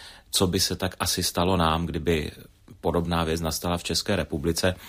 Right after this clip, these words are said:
A do té doby jsou to opravdu jenom diskuse,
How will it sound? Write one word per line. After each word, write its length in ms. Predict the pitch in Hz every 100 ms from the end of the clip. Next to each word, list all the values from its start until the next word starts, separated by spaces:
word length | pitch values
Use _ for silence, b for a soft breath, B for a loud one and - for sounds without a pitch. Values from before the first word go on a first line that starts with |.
| B B - - - -
A 80 | 92
do 120 | 78
té 160 | 87
doby 200 | 78 73
jsou 180 | 82 82
to 180 | 80 85
opravdu 440 | 78 90 82 90 - B B -
jenom 340 | 90 98 98
diskuse, 680 | 92 - - 92 98 92